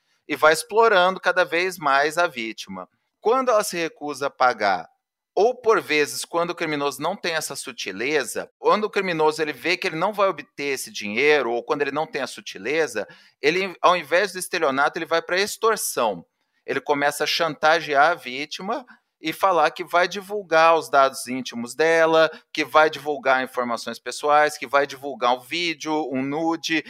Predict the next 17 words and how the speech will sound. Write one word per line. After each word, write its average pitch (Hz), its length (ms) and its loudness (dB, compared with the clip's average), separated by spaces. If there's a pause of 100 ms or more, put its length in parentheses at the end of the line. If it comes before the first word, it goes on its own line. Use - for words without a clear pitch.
(160)
que 139 80 -8
vai 139 200 4
trazer 156 440 0
um 196 100 -2
dano 160 420 0
gigantesco 175 920 -6
e 170 80 -8
começa 160 400 -2
a - 20 -10
chantagear 165 640 0 (240)
essa 147 300 0
vítima 147 580 -6
pra 127 160 6
obter 135 340 -2
esse 135 200 -6
proveito 127 400 -4
econômico. 117 640 -6